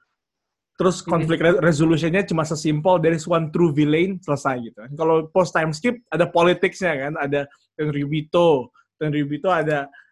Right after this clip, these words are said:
Speaker 1: five star-nya, five star-nya ternyata tunduk sama One King lagi, gila. I mean, like, ada sisi-sisi
Speaker 2: Iya, iya,
Speaker 1: pol-,
Speaker 2: iya.
Speaker 1: politiknya yang,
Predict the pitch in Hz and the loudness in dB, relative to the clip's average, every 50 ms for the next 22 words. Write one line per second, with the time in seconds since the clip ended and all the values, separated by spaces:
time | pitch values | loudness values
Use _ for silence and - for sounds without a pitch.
0 | _ _ _ _ _ _ - 156 151 151 - - - 160 151 151 156 160 175 175 | _ _ _ _ _ _ 0 0 0 0 -4 -4 -2 0 0 2 2 2 2 2
1 | 170 180 160 - 160 165 - - 180 180 202 202 180 175 175 170 190 190 190 - | 2 0 -2 -2 -2 -2 -2 -2 -2 -2 -2 -2 -2 -4 -2 -2 -4 -6 -4 -4
2 | 190 175 175 202 - - - 165 175 196 202 196 180 156 170 165 165 160 156 - | -2 -2 -2 -2 -4 -6 -6 -4 -2 -2 -2 -2 0 0 0 0 0 -2 0 2
3 | 214 208 196 196 196 196 196 185 196 208 202 175 180 185 196 196 185 185 - 196 | 2 2 2 2 2 2 2 2 0 0 0 -2 -2 -2 0 0 0 -2 -2 -2
4 | 196 247 294 277 233 220 185 - _ _ _ _ _ _ _ _ _ _ _ _ | -4 -4 -2 -2 -2 -2 -4 -6 _ _ _ _ _ _ _ _ _ _ _ _
5 | _ _ _ _ _ _ _ _ _ _ _ _ _ _ _ _ 170 190 180 196 | _ _ _ _ _ _ _ _ _ _ _ _ _ _ _ _ -4 -2 0 -2
6 | 190 - 214 180 190 - 160 160 156 147 147 143 135 131 135 135 131 135 - 190 | -2 -4 -6 -6 0 4 4 6 6 6 4 4 2 2 0 -2 -2 0 0 2
7 | 190 190 185 185 190 180 208 240 233 214 190 | 2 2 0 -2 -6 -8 -8 -6 -6 -6 -6